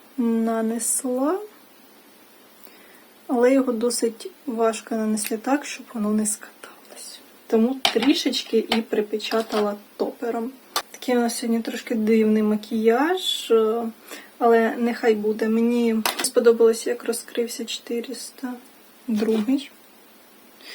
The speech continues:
Десь вже загубила. Чотириста другий відтінок,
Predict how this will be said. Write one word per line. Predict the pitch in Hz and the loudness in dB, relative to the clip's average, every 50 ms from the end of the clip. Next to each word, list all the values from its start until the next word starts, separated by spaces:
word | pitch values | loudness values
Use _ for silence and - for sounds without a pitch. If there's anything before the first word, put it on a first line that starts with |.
| - - - - - - | -18 -20 -20 -18 -8 -2
Десь | 254 233 220 | 0 0 2
вже | 208 208 220 220 | 2 2 2 4
загубила. | 220 226 220 220 214 214 220 220 220 220 | 4 2 2 2 2 4 4 4 4 2
Чотириста | 220 - - - 247 240 - - - 226 | 2 0 -2 0 0 0 -2 -2 -2 -2
другий | 214 214 233 233 226 226 233 220 208 | 0 2 2 2 2 2 2 0 0
відтінок, | 208 214 208 - - - 226 226 220 220 214 208 208 | 0 -4 -8 -8 -4 -2 0 0 0 0 0 -2 -4